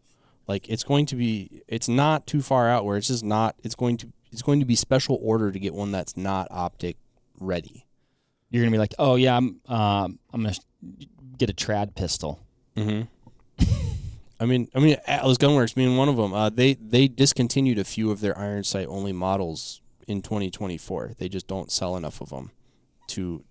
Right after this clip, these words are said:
Speaker 1: to move forward on it. I mean, try buying a Glock seventeen that's not M O S right now. It's, it's kinda difficult.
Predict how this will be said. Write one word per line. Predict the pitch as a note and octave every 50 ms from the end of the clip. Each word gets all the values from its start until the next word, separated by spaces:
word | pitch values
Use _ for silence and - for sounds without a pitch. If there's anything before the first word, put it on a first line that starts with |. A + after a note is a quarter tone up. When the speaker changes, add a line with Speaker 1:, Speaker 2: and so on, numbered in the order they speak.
| _
Speaker 1:
to | - -
move | G2 F#2 F#2 -
forward | - - F#2+ F#2+ F#2 E2
on | D#2+ C#2+ C#2+
it. | - -
I | G2
mean, | G2+ G#2 G2+ F#2+ - - - - _ _ _
try | - - B2+ B2+ C3
buying | B2+ B2+ B2 B2+ B2+ B2
a | A#2
Glock | G2+ G2 G2+ G#2 A2 A2+ A2 -
seventeen | - - B2 A2+ G#2+ G2+ - - B2 A2+ G2+ F2 E2+ F2
that's | F2+ F2 E2+ -
not | - G2+ G2 F#2+ -
M | F#2+ G2 G2
O | F#2+ F#2 F#2
S | F2+ - - -
right | - D#2 E2 -
now. | - C#2+ C#2 C2 - - _ _ _ _
It's, | - G#2+ F2+ - - - - _ _ _ _ _
it's | _ -
kinda | - - A#2 A2+ A2 G#2+
difficult. | G#2 A2 G2+ - - - - - - - -